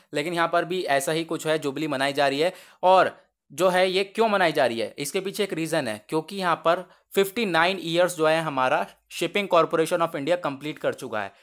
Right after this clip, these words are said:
उनसठ साल पूरे कर चुका है हमारा ये Shipping Corporation of India, ये जो बॉडी है,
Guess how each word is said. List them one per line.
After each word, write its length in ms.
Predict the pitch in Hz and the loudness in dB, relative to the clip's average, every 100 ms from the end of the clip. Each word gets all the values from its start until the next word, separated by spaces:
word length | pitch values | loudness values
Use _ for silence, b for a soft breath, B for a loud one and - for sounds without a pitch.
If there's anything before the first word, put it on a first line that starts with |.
| b b b _ _ _ - | b b b _ _ _ -6
उनसठ 380 | 180 214 262 262 | -4 2 2 2
साल 300 | 196 175 226 | 2 2 0
पूरे 340 | 190 170 214 | -4 -2 0
कर 200 | 220 165 | 0 -2
चुका 280 | 170 165 160 | -2 0 0
है 80 | 170 | 2
हमारा 340 | 147 135 147 | 0 0 0
ये 220 | 151 180 | -2 -4
Shipping 300 | 190 151 160 | -6 -8 -6
Corporation 500 | 156 139 139 135 143 | -2 -2 -2 -6 -6
of 120 | 147 | -6
India, 200 | 151 127 | -6 -6
ये 200 | 123 123 | -4 -4
जो 100 | 127 | -6
बॉडी 300 | 131 117 117 | -2 -2 -2
है, 160 | 113 104 | -6 -10